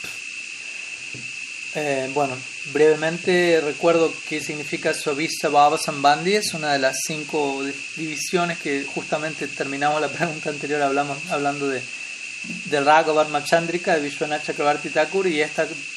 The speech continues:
clasificación quíntuple aparece en, en esa misma obra, de hecho unos versos, unas secciones previas a la que acabo de mencionar,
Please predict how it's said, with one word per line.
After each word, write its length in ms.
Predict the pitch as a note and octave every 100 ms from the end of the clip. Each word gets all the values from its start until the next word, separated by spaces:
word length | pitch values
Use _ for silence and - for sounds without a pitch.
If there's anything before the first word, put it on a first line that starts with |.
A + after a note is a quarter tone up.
| - - -
clasificación 760 | D#3 D#3 D3 - D3+ D3 E3
quíntuple 460 | D3+ F3 F3+ F#3 E3+
aparece 540 | D3+ D3 D3 - D3+ C#3 - - - - - - - -
en, 180 | D3 C#3+
en 140 | E3
esa 180 | E3+ F3
misma 300 | D#3+ E3+ E3+
obra, 440 | F#3+ G3+ D#3 D3+ F3
de 140 | C#3+ C#3+
hecho 180 | -
unos 180 | D3 C#3 D3
versos, 340 | D3+ - C#3+ - E3+
unas 180 | D3
secciones 380 | C3+ - F3 D#3 -
previas 420 | F#3 F3 E3 D3
a 40 | C#3+
la 160 | C3
que 80 | C3+
acabo 320 | B2 D3 C#3+
de 80 | C3+
mencionar, 520 | C3 C3+ C#3+ C3+ E3+